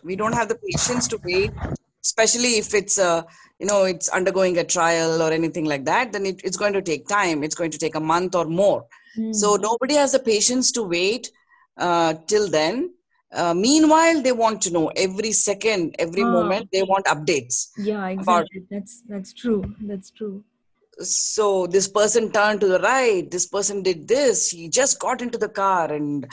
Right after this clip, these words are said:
Speaker 1: he just took a right turn, took a left turn. So every-,
Speaker 2: <laughs>
Speaker 1: so, you know,
Speaker 2: Having
Speaker 1: trying to,
Speaker 2: commentary.
Speaker 1: yeah,
Speaker 2: Yeah,
Speaker 1: trying
Speaker 2: yeah.
Speaker 1: make it
Speaker 2: Yeah.
Speaker 1: exciting.
Speaker 2: It's, I think, so the thing is that they've understood the concept of T R P.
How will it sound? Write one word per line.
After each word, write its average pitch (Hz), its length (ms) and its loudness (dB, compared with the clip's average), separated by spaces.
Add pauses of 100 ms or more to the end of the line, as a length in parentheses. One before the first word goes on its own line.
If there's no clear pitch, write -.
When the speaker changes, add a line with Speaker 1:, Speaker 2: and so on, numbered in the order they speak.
(280)
Speaker 1:
he - 80 -16
just - 280 0
took 226 140 -6
a 202 80 2
right 202 300 0
turn, 185 320 0
took 220 220 -6
a 202 40 0
left 190 300 -4
turn. 175 320 -2 (380)
So 208 160 -2
every-, 190 200 -2
Speaker 2:
<laughs> - 1080 -20
Speaker 1:
so, - 60 -4
you 254 80 2
know, 254 60 4
Speaker 2:
Having 269 160 2
Speaker 1:
trying 277 280 -2
to, 247 120 -8
Speaker 2:
commentary. - 240 -8 (560)
Speaker 1:
yeah, 220 500 2 (280)
Speaker 2:
Yeah, 190 220 -8
Speaker 1:
trying 214 200 -2 (100)
Speaker 2:
yeah. 190 380 -14 (540)
Speaker 1:
make 208 260 -8
it - 140 -4
Speaker 2:
Yeah. 151 80 4
Speaker 1:
exciting. 170 560 -6 (880)
Speaker 2:
It's, 214 160 -10
I 233 160 -6
think, 302 340 -10 (360)
so 277 220 -6
the 240 60 -10
thing 277 220 -8
is 311 100 -10
that 302 240 -8
they've 240 220 -2
understood 233 580 -6
the 254 80 -6
concept 202 600 -8
of 240 100 -10 (100)
T 214 280 -4
R 185 340 -8
P. 190 240 -8